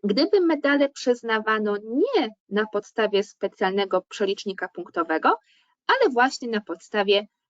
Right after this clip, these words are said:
analizy porządkowania liniowego. Tak jak zaznaczyłam we wstępie, będziemy korzystać z zestawu plus. W związku z tym przejdźmy sobie na zakładkę Zestaw Plus, następnie przycisk Więcej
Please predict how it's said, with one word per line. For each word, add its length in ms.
analizy 640
porządkowania 920
liniowego. 640
Tak 120
jak 240
zaznaczyłam 680
we 100
wstępie, 600
będziemy 460
korzystać 800
z 120
zestawu 500
plus. 460
W 60
związku 440
z 120
tym 300
przejdźmy 560
sobie 380
na 140
zakładkę 640
Zestaw 520
Plus, 520
następnie 580
przycisk 540
Więcej 640